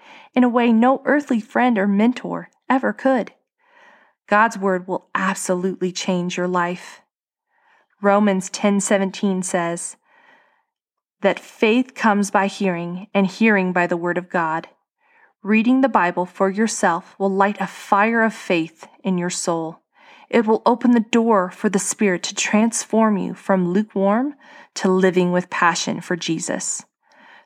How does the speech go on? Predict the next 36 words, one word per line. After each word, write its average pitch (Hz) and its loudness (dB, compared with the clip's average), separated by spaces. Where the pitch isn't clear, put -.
Through 240 2
this 214 2
passion, 233 0
the 190 0
Holy 208 0
Spirit 208 -4
will 202 -4
pour 233 -2
from 202 -4
you 175 -4
to 214 2
those 202 2
around 185 2
you. - -6
Not 214 4
only 214 2
will 190 2
you 190 0
be 190 -2
changed, 208 -2
but 175 0
he 214 0
will 190 0
use 208 2
you 170 -2
as 180 -2
a 170 2
living 202 0
example 185 0
of 180 -16
the 175 -2
powerful, 196 -2
transforming 214 2
love 180 0
of 180 -6
Jesus. - -4